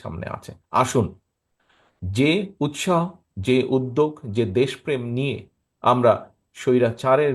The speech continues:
বিরুদ্ধে গুম খুনের পরেও, শত অত্যাচার নির্যাতনের পরেও আমরা দমে যাইনি। আমরা আমাদের দলের হাজারো লক্ষ নেতাকর্মীকে নিয়ে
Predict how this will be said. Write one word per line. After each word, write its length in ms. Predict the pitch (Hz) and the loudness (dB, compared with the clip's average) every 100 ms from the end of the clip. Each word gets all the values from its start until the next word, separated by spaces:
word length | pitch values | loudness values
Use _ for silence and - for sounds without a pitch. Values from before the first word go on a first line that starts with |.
| 113 | -2
বিরুদ্ধে 360 | 127 113 90 95 - 95 | -6 -6 -10 -12 -10 -2
গুম 200 | 131 160 147 | 2 2 2
খুনের 400 | 135 - 135 131 - - | -4 -6 0 0 -2 0
পরেও, 340 | 127 156 156 85 - _ _ _ _ | 4 6 6 2 -4 _ _ _ _
শত 220 | - 143 151 | -2 -2 0
অত্যাচার 480 | 139 - 147 151 135 | -4 -2 -2 -2 -2
নির্যাতনের 600 | 131 123 127 127 120 117 - | -4 -2 -4 -2 -6 -8 0
পরেও 280 | 131 156 165 | 2 4 2
আমরা 160 | 139 123 | 2 0
দমে 280 | 95 123 135 | 0 -2 0
যাইনি। 300 | 123 120 123 - _ _ _ - | 0 -2 -6 -14 _ _ _ 0
আমরা 260 | 131 131 123 | 2 4 2
আমাদের 300 | 120 110 98 | 2 0 0
দলের 300 | 113 123 135 - _ _ 123 | 2 2 0 -6 _ _ -4
হাজারো 280 | 131 123 110 | -2 -2 0
লক্ষ 300 | 160 170 - | -2 -4 -12
নেতাকর্মীকে 680 | 117 113 139 170 160 147 135 117 | -10 -8 -6 -6 -6 -8 -6 -4
নিয়ে 220 | 98 | -4